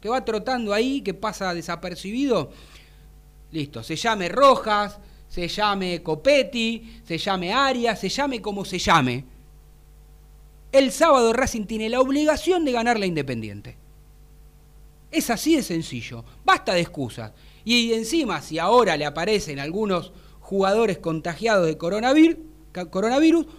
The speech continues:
mucho más todavía. Porque si después te ponen un arquero de la tercera o de la cuarta o un suplente, que creo que ni los de Independiente deben saber cómo se llama el arquero suplente que tienen. Entonces digo, basta de excusas.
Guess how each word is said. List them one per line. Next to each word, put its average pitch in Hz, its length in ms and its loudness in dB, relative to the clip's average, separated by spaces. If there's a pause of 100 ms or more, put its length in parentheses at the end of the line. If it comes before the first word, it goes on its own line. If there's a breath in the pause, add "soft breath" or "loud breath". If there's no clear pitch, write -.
(140 loud breath)
mucho 269 360 4
más 165 200 2
todavía. 143 440 -2
Porque 160 200 -10
si 202 160 -12
después 226 280 -2
te 247 100 -2
ponen 185 340 -4
un 226 80 -8
arquero 226 320 -4
de 220 60 -2
la 202 80 -4
tercera 196 380 -6
o - 20 -6
de 185 80 -2
la 208 120 -2
cuarta 202 340 0
o 160 40 -4
un 190 180 -6
suplente, 202 400 -4
que 175 140 -6
creo 233 180 -4
que 208 100 -4
ni 233 100 -4
los 220 120 -2
de 214 60 -2
Independiente 208 540 -4
deben 139 100 -4
saber 147 160 -6
cómo 147 160 -6
se 135 80 -10
llama 151 180 -8
el 147 60 -10
arquero 151 260 -14
suplente 151 380 -16
que 147 100 -14
tienen. 131 280 -16 (1120 soft breath)
Entonces 247 380 2
digo, 240 380 0 (180)
basta 285 320 0
de 190 80 2
excusas. 120 480 -8